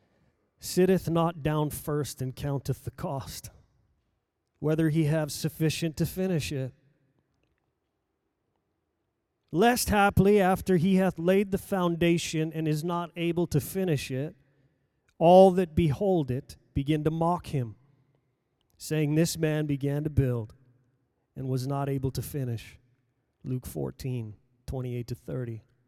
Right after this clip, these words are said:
Jesus spoke these words near the close of his ministry on earth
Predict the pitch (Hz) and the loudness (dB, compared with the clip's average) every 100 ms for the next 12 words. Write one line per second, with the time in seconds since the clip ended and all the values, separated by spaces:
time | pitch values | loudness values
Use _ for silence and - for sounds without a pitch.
0 | _ _ _ _ _ _ _ _ _ _ | _ _ _ _ _ _ _ _ _ _
1 | _ _ _ _ - 127 170 247 214 254 | _ _ _ _ -14 -2 2 4 4 2
2 | - - 226 254 - 233 226 175 185 208 | 0 6 10 10 8 4 4 6 6 8
3 | 196 175 151 180 190 175 - 185 185 196 | 8 4 4 4 6 4 2 4 6 6
4 | 196 175 160 147 160 175 170 - 175 165 | 6 2 0 0 2 2 0 -2 0 0
5 | 160 151 151 143 123 - | 0 0 0 0 -4 -12